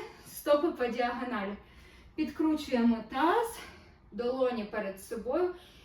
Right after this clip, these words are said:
і присідаємо. Коліна розштовхуємо в сторони. Добре. Вдих. З видихом виростаємо, випрямляємо ноги.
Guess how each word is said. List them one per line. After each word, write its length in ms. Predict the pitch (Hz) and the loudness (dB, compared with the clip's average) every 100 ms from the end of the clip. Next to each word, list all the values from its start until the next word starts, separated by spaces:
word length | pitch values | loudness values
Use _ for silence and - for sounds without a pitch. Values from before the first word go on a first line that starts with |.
| - - | -20 -6
і 200 | 311 403 | 2 2
присідаємо. 880 | 440 330 311 - 262 220 185 180 202 - - - | 2 0 -2 -4 -2 0 0 -2 -8 -14 -20 -8
Коліна 400 | 247 311 453 381 | 0 4 4 4
розштовхуємо 840 | 311 - 330 302 - 285 262 240 | 0 0 2 2 0 -2 2 2
в 40 | 233 | 0
сторони. 760 | - 240 208 202 202 254 339 - - - - - - - - - - - - - - - - - - - | -6 -6 -4 -4 -2 0 -2 -4 -14 -20 -20 -20 -20 -20 -20 -20 -20 -20 -20 -20 -20 -20 -20 -20 -20 -20
Добре. 840 | 208 202 196 190 202 202 254 330 - - - - - - - - - - - - - - | -12 -8 -8 -6 -6 -4 -2 -2 -2 -12 -20 -20 -20 -20 -20 -20 -20 -20 -20 -20 -20 -20
Вдих. 840 | 202 202 180 233 262 370 453 453 - - - - - | -14 -10 -2 0 2 2 2 2 -6 -20 -20 -20 -16
З 160 | - 220 | -12 -4
видихом 500 | 233 294 262 254 240 | -2 -2 -4 -2 -2
виростаємо, 880 | 254 320 370 359 - - 240 233 233 | 0 2 2 0 -2 -2 0 0 -2
випрямляємо 720 | 226 285 247 269 285 269 233 | -4 -6 -4 -2 0 0 -2
ноги. 380 | 220 254 330 | -2 0 0